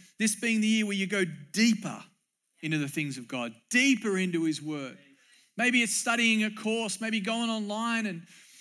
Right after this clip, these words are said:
choosing, "I'm, I'm gonna start to learn the Word of God, the stories that I hear in church." You know, Sunday should be the beginning of your study.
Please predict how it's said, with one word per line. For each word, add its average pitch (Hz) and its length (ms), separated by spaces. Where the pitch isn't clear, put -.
choosing, 226 340
"I'm, 226 140
I'm 214 160
gonna 233 140
start 214 260
to 214 80
learn 220 420
the 214 80
Word 214 280
of 175 80
God, 220 260
the 196 60
stories 220 460
that 202 80
I 196 100
hear 220 280
in 202 120
church." 226 340
You 214 60
know, 220 80
Sunday 240 400
should 220 200
be 214 120
the 190 100
beginning 170 600
of 156 100
your 160 80
study. 160 400